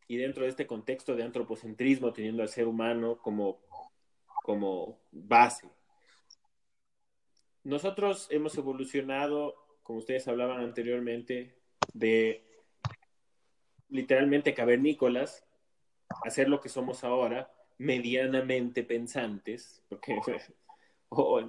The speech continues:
o sea, no, no, no encontraría otra, otra denominación, pero en lo medianamente pensantes que somos, tenemos estructuras, estructuras sociales, podemos convivir.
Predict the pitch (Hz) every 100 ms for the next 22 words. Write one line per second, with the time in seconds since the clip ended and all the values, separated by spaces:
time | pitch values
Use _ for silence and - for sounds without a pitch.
0 | - 82 - 117 104 110 110 110 113 117
1 | 120 117 110 110 110 107 104 104 101 90
2 | 95 - _ _ _ _ _ 123 117 120
3 | 104 98 92 95 101 107 104 107 107 -
4 | 110 107 - - _ _ _ _ _ 131
5 | 143 143 143 143 175 185 175 170 170 151
6 | 143 147 151 - 143 139 139 135 131 120
7 | 117 113 - 113 - 127 127 123 123 -
8 | - 104 - 113 123 113 110 - 123 123
9 | 120 117 117 117 107 110 110 110 107 -
10 | - - 113 113 127 127 117 113